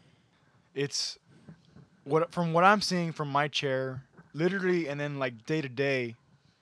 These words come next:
is seeing all the potential from everybody. And that gets me super hyped. Super hyped. Gonzo's getting better at drumming every fucking time we get together, and it's like, damn it. Like,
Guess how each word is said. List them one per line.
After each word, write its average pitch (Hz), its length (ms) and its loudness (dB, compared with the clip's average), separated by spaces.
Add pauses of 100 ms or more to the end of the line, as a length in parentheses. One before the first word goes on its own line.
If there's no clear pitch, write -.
(500)
is 143 420 -4
seeing 185 260 0
all 165 140 2
the 165 80 -2
potential 143 500 -6
from 120 180 -8
everybody. 107 500 -6 (720)
And 143 120 -4
that 151 100 2
gets 156 160 -2
me 143 80 -6
super 131 540 -4
hyped. 101 380 -6 (1600)
Super - 460 -2
hyped. 98 320 -6 (840)
Gonzo's 143 680 0 (320)
getting 156 240 -2
better 139 320 4
at 120 120 -4
drumming 135 400 -4
every 131 260 0
fucking 131 560 -10
time 127 220 -4
we 120 120 -6 (400)
get 156 120 -4
together, 135 420 2
and 131 100 -4
it's 123 120 -4
like, 127 180 0 (880)
damn 214 240 6
it. 180 100 2
Like, 165 300 0